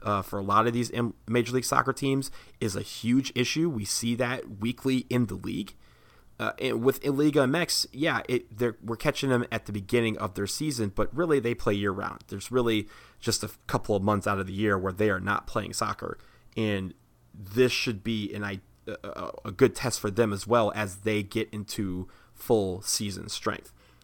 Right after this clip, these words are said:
So it'll be interesting to see how this works, and really this is part of the series of partnerships that Major League Soccer has with Liga M X. They've, uh, I mentioned the Campeones Cup,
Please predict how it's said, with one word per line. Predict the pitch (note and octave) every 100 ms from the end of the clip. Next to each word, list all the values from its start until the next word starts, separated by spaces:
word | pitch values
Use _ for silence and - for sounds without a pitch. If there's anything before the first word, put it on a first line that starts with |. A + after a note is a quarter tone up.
| -
So | - A2+ G2 - - - -
it'll | F#3+
be | A#3
interesting | C4 - G3
to | D3+
see | - C#3+
how | B2
this | A2 G#2
works, | G#2 G#2 A#2+
and | A#2+ A2
really | E3 F3+
this | B2+ D#3 -
is | A2+
part | - C3+ A#2
of | G#2 F#2+
the | G#2
series | - D3+ D3 A2
of | G2+
partnerships | - - G2 F#2 - - - - - _ - -
that | A2
Major | G#2+ A2 G2+
League | G2+
Soccer | - G#2 G2+ G2 F#2+
has | C#3 A2 F#2 - - -
with | F#2+ G2 F#2+ - -
Liga | G2+ G2 G2
M | A2
X. | D3 - - - - - _ - - - - -
They've, | E2+ A2+ G#2 -
uh, | G2+ F2
I | G2
mentioned | G#2+ A2 A#2 G2+
the | F#2 -
Campeones | - A2 - A2+ A2 G2+ -
Cup, | - A#2+ -